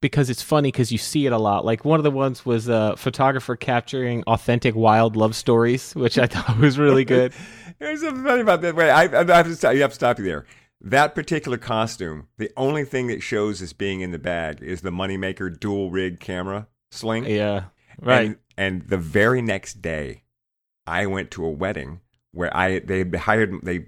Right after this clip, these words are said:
Speaker 2: they wanted my photo booth, but they didn't hire me. And this has
Speaker 1: Right.
Speaker 2: never happened to me before.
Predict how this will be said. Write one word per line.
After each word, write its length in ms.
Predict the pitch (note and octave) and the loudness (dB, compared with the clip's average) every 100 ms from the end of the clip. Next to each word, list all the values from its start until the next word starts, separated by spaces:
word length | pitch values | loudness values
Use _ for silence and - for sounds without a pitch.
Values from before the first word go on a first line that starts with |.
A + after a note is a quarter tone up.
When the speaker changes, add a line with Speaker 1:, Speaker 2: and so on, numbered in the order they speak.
| - | -14
Speaker 2:
they 160 | - F#2+ | -8 -6
wanted 360 | F2 F2+ G#2 F#2 | -6 -2 -2 -2
my 120 | E2+ | -6
photo 320 | - F3+ A3 | -4 -2 0
booth, 220 | B2+ E2 D#2+ | -2 -4 -6
but 100 | F2 | -6
they 100 | F2+ | -2
didn't 220 | A2+ C3+ | -2 -2
hire 260 | A2+ A2+ G#2+ | -4 -4 -4
me. 360 | C3+ B2 - _ _ _ - | -6 -8 -14 _ _ _ -8
And 140 | G2+ | -2
this 120 | - | 0
has 80 | - | 2
Speaker 1:
Right. 120 | G#2+ | 2
Speaker 2:
never 260 | A#2 C#3+ E3 | 4 4 2
happened 340 | C3+ B2 F#2+ | -2 -4 -6
to 60 | C#2+ | -8
me 100 | C#2+ | -10
before. 420 | B1+ - A1 G1+ | -12 -14 -16 -16